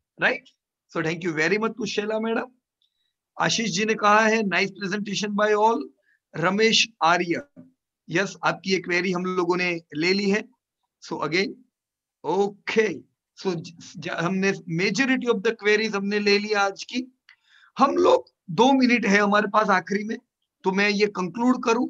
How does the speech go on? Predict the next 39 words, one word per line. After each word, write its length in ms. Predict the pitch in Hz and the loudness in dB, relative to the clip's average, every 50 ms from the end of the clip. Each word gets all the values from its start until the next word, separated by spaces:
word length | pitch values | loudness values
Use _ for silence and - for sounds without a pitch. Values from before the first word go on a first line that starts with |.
| - | -6
उससे 200 | - - - 214 | -12 -6 -6 -4
पहले 320 | 202 - 190 185 196 202 214 208 - | -4 -2 0 0 2 2 2 2 2
एक 120 | 208 208 - - | -2 -4 -4 -10
छोटी 360 | - - 247 226 220 262 254 | -8 -6 -6 -4 -2 -2 -2
सी 140 | - 220 220 | -2 -4 -6
बात 340 | - 160 170 190 196 190 214 | -4 0 0 0 0 0 -2
आप 120 | 196 196 | -4 -4
सबके 340 | - - 165 165 - - 185 | -4 -8 -10 -10 -8 -8 -4
सामने 320 | - 170 160 170 170 180 170 | -2 -2 -2 -2 -4 -4 -4
रखना 300 | 165 165 - 160 165 160 | -4 -6 -6 -6 -6 -6
चाहूंगा। 460 | 160 151 147 156 165 175 185 - - - _ _ _ _ _ _ _ _ _ _ _ _ _ _ _ _ _ _ 165 | -4 -4 -4 -4 -4 -6 -8 -10 -12 -16 _ _ _ _ _ _ _ _ _ _ _ _ _ _ _ _ _ _ -10
दो 220 | 160 254 277 254 | -4 0 2 4
हज़ार 240 | 226 226 254 262 262 | 4 6 4 4 4
आठ 340 | 254 - 185 196 202 196 202 | 4 4 2 2 2 0 -2
नौ 200 | 208 220 226 - | 2 2 2 2
की 260 | 220 226 233 233 233 220 | 0 -2 -8 -8 -6 -4
बात 300 | 190 185 185 196 196 208 | 0 0 2 0 0 0
है, 100 | 185 202 | -2 -4
टू 380 | 202 - _ _ _ _ 185 175 | -4 -6 _ _ _ _ -8 -2
थाउजेंड 360 | 190 190 190 185 196 202 190 196 | 0 0 0 0 -2 -4 -2 0
एट 180 | 175 170 175 185 | -2 -2 0 -2
नाइन 260 | 180 180 190 202 202 | -2 -2 -2 -2 -4
में 140 | 202 214 208 - _ _ _ _ _ 160 | -4 -6 -8 -12 _ _ _ _ _ -4
मेरे 220 | 165 185 185 196 | 0 4 4 4
एक 80 | 190 165 | 4 2
दोस्त 420 | 151 139 175 202 220 214 - - _ _ _ _ _ _ | 0 0 2 2 2 0 -2 -10 _ _ _ _ _ _
मेरे 180 | - 170 175 180 | -2 -2 0 0
पास 300 | 175 165 170 175 175 165 190 | 0 0 0 0 0 0 0
आए 160 | 185 190 196 | 0 0 0
थे 180 | 196 208 220 240 - _ _ _ _ _ _ _ _ | 0 -2 -4 -4 -8 _ _ _ _ _ _ _ _
और 180 | - 226 - - | -6 -4 -2 0
मुझे 280 | 262 247 226 - 269 | 0 0 0 0 0
बोले, 360 | 262 214 196 208 214 208 185 143 - - _ _ _ _ _ _ _ _ _ _ _ _ _ _ _ _ _ _ _ _ _ _ _ _ _ _ _ | 0 2 4 4 4 4 4 0 -2 -8 _ _ _ _ _ _ _ _ _ _ _ _ _ _ _ _ _ _ _ _ _ _ _ _ _ _ _
"पीयूष 380 | 208 220 247 262 262 202 - 208 | -2 0 2 2 2 2 2 2
यार, 320 | 214 196 196 214 233 226 | 4 4 6 6 4 4
मेरे 220 | 202 196 202 214 214 | 2 2 2 0 0
पापा 340 | 202 180 165 165 - 196 | 0 0 -2 0 0 -2
को 160 | 196 190 190 180 | -2 -2 -4 -6
समझा।" 400 | - 170 147 147 143 135 113 | -6 -8 -10 -8 -10 -10 -10